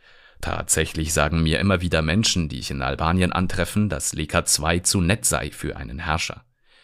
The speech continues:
Er hat gute Manieren, ist gebildet,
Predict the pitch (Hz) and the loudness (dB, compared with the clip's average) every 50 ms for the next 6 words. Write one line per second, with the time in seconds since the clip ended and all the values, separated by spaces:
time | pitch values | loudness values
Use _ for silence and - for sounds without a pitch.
0 | _ - - _ - - 92 101 127 123 - - - 156 151 - 160 143 135 127 | _ -20 -20 _ -4 0 2 2 2 2 0 -2 0 0 2 2 2 2 2 2
1 | 127 123 135 139 117 85 80 65 - - - - - 85 78 95 104 104 85 - | 2 2 2 0 0 0 -2 -2 -4 -6 -4 -2 -2 0 2 2 2 2 0 -2
2 | - - - - | -8 -12 -20 -20